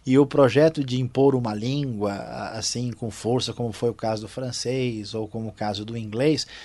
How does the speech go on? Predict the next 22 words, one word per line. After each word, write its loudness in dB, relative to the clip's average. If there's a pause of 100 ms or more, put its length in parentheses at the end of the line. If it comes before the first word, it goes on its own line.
(260)
geralmente 2 (120)
tem 0
a -2
intenção -4
de -4
fazer -4
com -8
que -2 (380)
a 4
origem 6
dessa 0
língua -4
tenha -6
predomínio 4
cultural 0
e -8
geral 0
sobre -4
as -4
outras -6
nações. -4
Então, 2